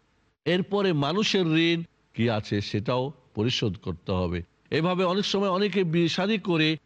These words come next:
স্ত্রীর মোহর, যে এই মোহরানা আদা না করে এইভাবে মরে যায়, সেক্ষেত্রে তাকে হয়তো এর বিনিময়ে কিছুই দেয় না।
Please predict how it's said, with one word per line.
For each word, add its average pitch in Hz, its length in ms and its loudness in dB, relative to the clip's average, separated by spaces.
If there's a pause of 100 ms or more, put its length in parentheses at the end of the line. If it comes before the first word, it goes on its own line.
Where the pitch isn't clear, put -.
(300)
স্ত্রীর 220 520 0
মোহর, 170 500 2
যে 127 280 0 (340)
এই 135 140 2
মোহরানা 202 520 2
আদা 143 460 0
না 123 200 -2
করে 151 380 0 (280)
এইভাবে 123 420 0
মরে 104 300 0
যায়, 131 320 -2 (280)
সেক্ষেত্রে 175 500 -2
তাকে 139 220 -4
হয়তো 120 340 -2
এর 110 260 0
বিনিময়ে 120 460 0
কিছুই 127 380 -2
দেয় 95 240 -2
না। 92 240 -6